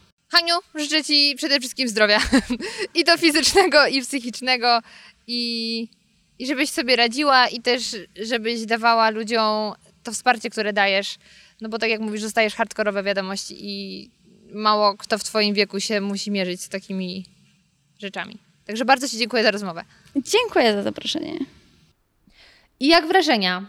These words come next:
Speaker 1: Mam nadzieję, że po wysłuchaniu dzisiejszej rozmowy nieco inaczej albo zupełnie inaczej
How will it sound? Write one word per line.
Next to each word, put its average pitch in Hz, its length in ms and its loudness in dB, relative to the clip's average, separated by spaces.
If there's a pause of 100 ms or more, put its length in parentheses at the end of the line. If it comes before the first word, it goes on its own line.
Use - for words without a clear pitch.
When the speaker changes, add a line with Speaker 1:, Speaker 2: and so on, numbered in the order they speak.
(100)
Speaker 1:
Mam 226 400 4
nadzieję, 233 480 6
że 233 160 2
po 220 320 2
wysłuchaniu 233 720 0
dzisiejszej 226 580 2
rozmowy 214 540 2
nieco 226 400 2
inaczej 220 760 2
albo 202 320 2
zupełnie 220 520 2
inaczej 208 520 2